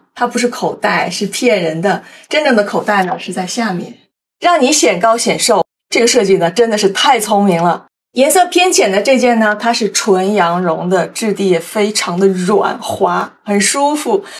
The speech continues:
如果你还没有这样的驼色大衣，真的可以考虑入一件。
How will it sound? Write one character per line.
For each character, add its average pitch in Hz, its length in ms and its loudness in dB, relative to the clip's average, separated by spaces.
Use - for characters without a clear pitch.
如 294 160 2
果 320 100 6
你 233 120 -2
还 175 160 0
没 185 100 2
有 190 160 2
这 180 100 -2
样 180 140 0
的 156 100 -2
驼 160 320 -2
色 175 220 -4
大 160 220 -4
衣， 160 420 -8
真 208 100 -2
的 196 120 -2
可 180 160 -6
以 175 40 -6
考 156 280 -8
虑 160 180 -4
入 175 180 2
一 156 80 -4
件。 156 280 -8